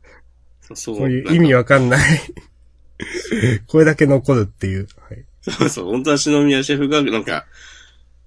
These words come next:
Speaker 1: ここに来て、こう、相馬に葉っぱをかけるみたいなシーンがあったんだけど、そこはカッ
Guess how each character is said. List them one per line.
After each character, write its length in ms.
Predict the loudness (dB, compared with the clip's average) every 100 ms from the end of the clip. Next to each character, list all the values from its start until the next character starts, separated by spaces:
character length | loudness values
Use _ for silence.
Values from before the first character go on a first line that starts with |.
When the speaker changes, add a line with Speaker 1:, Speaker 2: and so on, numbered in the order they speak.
| _ _ _ _ -20 -20
Speaker 1:
こ 100 | -12
こ 140 | -2 0
に 140 | 0
来 100 | -4
て、 360 | -2 -2 -2 -6 _ _ _ _ _ _ -20
こ 280 | -20 -18 -18
う、 840 | _ _ _ _ _ _ -20 _ -20 -8
相 200 | -4 -4
馬 120 | -4
に 80 | -6
葉 140 | -10
っ 80 | -6
ぱ 100 | -6
を 80 | -4
か 140 | -6 -4
け 120 | -2
る 220 | -2 -6
み 140 | -8
た 100 | -6
い 40 | -6
な 80 | -4
シ 180 | -4
ー 120 | -4 -4
ン 20 |
が 240 | -6 -8 _ _ -8
あ 120 | -6
っ 120 | -6 _
た 140 | 0 0
ん 100 | 0
だ 120 | -2
け 120 | -2
ど、 160 | -2 -2
そ 200 | -4 -12
こ 160 | -4
は 140 | -2 -2
カ 160 | -4
ッ 80 | -8